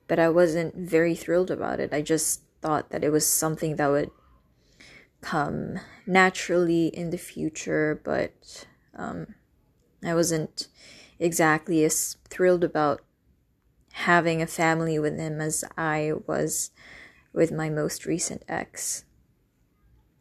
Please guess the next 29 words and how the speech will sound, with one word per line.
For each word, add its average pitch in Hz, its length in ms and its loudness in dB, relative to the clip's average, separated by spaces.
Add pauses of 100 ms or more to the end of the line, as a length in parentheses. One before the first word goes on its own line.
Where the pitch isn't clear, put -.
(120)
I 196 80 4
don't 185 160 8
know 196 140 6
if 190 180 2
it 180 100 4
was 196 220 2
because 170 960 2
I 170 80 2
was 165 180 2
much 165 300 -4
younger 165 320 2
then 165 640 0 (120)
and 170 160 -2
I 165 120 2
didn't 156 360 0
really 160 220 0
want 160 200 0
to 151 60 2
have 147 280 0
kids - 360 -4
yet. 185 320 2 (640)
And 156 400 -2
now 160 240 2
that 156 140 2
I'm 156 140 2
at, 151 220 -2 (280)
at 147 220 -6
this - 480 -2 (540)
age, 151 640 2